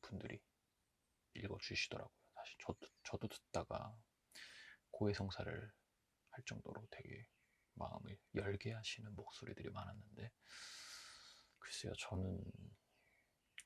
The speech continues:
다듬어지지 않은 약간 이런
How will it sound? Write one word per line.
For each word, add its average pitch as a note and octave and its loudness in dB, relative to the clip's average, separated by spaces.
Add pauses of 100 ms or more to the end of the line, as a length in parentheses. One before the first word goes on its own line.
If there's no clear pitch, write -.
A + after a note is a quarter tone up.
(3250)
다듬어지지 - 4
않은 E2+ -2
약간 - -6
이런 - -6